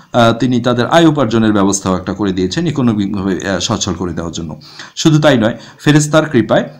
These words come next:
আহ, প্রথমজন, প্রথমজন বলতে আমরা তাহলে কুষ্ঠরোগীকে ধরবো, আহ, একটা উট থেকে প্র-, তাকে একটা উট দেওয়া হয়েছিল, আহ, এবং সেই উটটা থেকেই,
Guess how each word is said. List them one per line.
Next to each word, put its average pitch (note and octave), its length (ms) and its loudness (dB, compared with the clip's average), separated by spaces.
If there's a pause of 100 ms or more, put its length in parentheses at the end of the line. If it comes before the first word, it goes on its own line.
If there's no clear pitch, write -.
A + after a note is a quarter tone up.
আহ, A2 160 2
প্রথমজন, D3+ 680 2
প্রথমজন C#3+ 500 0
বলতে C3 240 0
আমরা A#2 180 2
তাহলে B2+ 220 -4
কুষ্ঠরোগীকে A#2+ 680 -2
ধরবো, G#2 380 -4 (280)
আহ, A#2 140 -2
একটা C3 420 -2
উট D#3 260 2
থেকে A#2+ 260 -4
প্র-, B2+ 300 -2
তাকে B2 240 -2
একটা A#2 160 -4
উট B2+ 280 0
দেওয়া A2+ 220 2
হয়েছিল, G#2+ 360 -4
আহ, A2+ 500 -4
এবং A2 220 0
সেই C3+ 260 -2
উটটা B2 500 -4
থেকেই, A#2 440 0